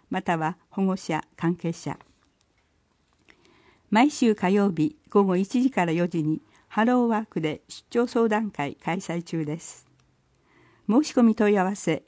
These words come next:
茨城県政若者サポートステーション。電話、五四六零一二。あなたとお金のエフピー暮らしの相談会。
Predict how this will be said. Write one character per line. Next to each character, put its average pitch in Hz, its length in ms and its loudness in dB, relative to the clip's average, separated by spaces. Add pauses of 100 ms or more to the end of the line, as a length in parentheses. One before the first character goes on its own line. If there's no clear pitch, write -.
(360)
茨 214 460 2
城 196 140 -2
県 254 220 4
政 226 320 4
若 196 200 -2
者 185 380 0
サ 196 200 -4
ポ 247 180 2
ー 247 40 2
ト 202 140 -4
ス - 120 -12
テ 190 140 -2
ー - 20 -4
シ - 160 -8
ョ 156 40 -2
ン。 175 180 -10 (640)
電 196 220 2
話、 175 200 -2 (140)
五 208 240 6
四 185 380 -2
六 196 340 2
零 214 320 0 (120)
一 - 280 -4
二。 165 280 -2 (2000)
あ 202 120 4
な 254 160 6
た 240 140 2
と 202 200 2
お 185 80 0
金 220 300 4
の 185 240 0
エ - 140 0
フ - 160 -8
ピ 220 260 2
ー 196 60 -6
暮 - 180 0
ら 254 60 6
し 240 140 -2
の 214 100 4
相 202 240 0
談 196 220 2
会。 160 300 -4